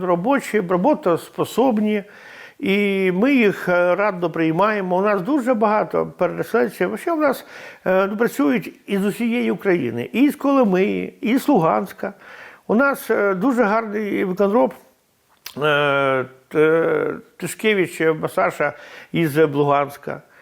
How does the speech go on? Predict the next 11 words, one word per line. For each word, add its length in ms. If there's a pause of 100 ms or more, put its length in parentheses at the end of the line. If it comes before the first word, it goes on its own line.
(640)
Е, 440
дуже 300
гарний 680
мастер, 680
е, 200 (840)
е, 400 (140)
Семенченко 640
Юрій 680
Федорович 680 (380)
із 340
Луганська. 840